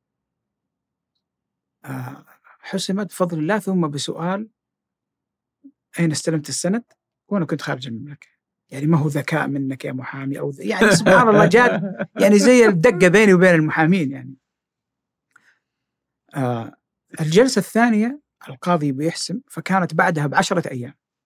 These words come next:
Speaker 1: عكس أول شهرين ثلاثة، الآن عشرة أيام اللي بيحسم.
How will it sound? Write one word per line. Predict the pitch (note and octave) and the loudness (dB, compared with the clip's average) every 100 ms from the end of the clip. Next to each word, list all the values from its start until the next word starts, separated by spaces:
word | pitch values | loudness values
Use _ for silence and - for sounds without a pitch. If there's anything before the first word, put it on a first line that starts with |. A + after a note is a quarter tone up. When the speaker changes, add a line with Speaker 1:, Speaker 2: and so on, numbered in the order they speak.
| _ _ | _ _
Speaker 1:
عكس | - G#3+ - | -4 -4 -2
أول | G#3 F3+ F3 A#3 - _ _ _ _ | 0 0 0 -4 -12 _ _ _ _
شهرين | - - C#3 D3 C#3+ | -12 -8 -6 -4 -6
ثلاثة، | C3 C#3 D#3+ - | -6 -6 -6 -6
الآن | - F3+ | -8 -6
عشرة | - - E3+ | -6 -8 -8
أيام | E3+ F3+ | -4 -4
اللي | D3+ | -6
بيحسم. | - - | -12 -20